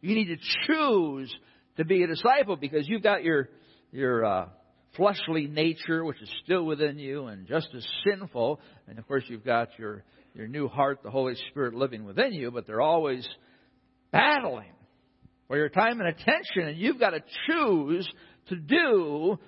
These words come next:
what a disciple would do with the power of the Spirit. "When I have time."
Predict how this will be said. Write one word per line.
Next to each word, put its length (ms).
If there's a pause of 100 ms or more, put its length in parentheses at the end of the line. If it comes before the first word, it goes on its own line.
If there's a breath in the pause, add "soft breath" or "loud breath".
what 140
a 60
disciple 540
would 160
do 260
with 200
the 80
power 420
of 40
the 120 (100)
Spirit. 420 (1900)
"When 200
I 140
have 240
time." 520